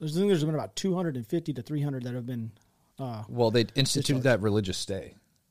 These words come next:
Speaker 2: And I, and I don't know if they
Speaker 1: No, this is
Speaker 2: just
Speaker 1: recently. This is, like, last week.
Speaker 2: Really?
Speaker 1: Yeah, there was, like, sixty Marines and a couple hundred airmen that, that were removed because of it. I don't really care. They can get out. That's fine. I don't, I, uh, but it just comes down to prove a point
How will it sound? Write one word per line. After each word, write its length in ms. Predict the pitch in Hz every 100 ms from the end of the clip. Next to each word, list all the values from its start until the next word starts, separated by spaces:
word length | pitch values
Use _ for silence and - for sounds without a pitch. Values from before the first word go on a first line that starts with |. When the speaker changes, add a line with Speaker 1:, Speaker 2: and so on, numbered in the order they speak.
| -
Speaker 2:
And 100 | 110
I, 40 | 131
and 100 | 127
I 120 | 117
don't 140 | 120
know 140 | 123 113
if 100 | 107
they 120 | 98
Speaker 1:
No, 100 | 180
this 160 | 160 202
is 60 |
Speaker 2:
just 120 | 147
Speaker 1:
recently. 380 | 139 123 107 98 -
This 160 | 147 -
is, 60 |
like, 140 | 123 117
last 260 | 123 110
week. 300 | 117 127 - - _ _ -
Speaker 2:
Really? 240 | 95 69 - _ _
Speaker 1:
Yeah, 120 | - 82
there 80 | 123
was, 100 | 117
like, 100 | -
sixty 300 | - 233 226
Marines 680 | 202 190 196 196 196 180 147
and 260 | 143 139
a 40 | 156
couple 240 | 175 160
hundred 200 | 165 151
airmen 280 | 151 151 151
that, 180 | 147 - _
that 180 | 202 -
were 140 | 196
removed 380 | 170 160 160 156
because 240 | - 156 143
of 60 |
it. 100 | 151 - - - _
I 100 | 175 269
don't 100 | 247
really 140 | 208
care. 300 | - 196 214
They 100 | 185
can 140 | 180
get 120 | 175 190
out. 120 | 190
That's 140 | 170
fine. 260 | 170 170 175
I 140 | 175
don't, 160 | 170 - -
I, 140 | 175
uh, 180 | 175 170
but 160 | 160 185
it 60 |
just 180 | 185 196
comes 220 | 208 196
down 160 | 190 170
to 60 | 143
prove 260 | - 185
a 60 | 160
point 340 | 170 175 170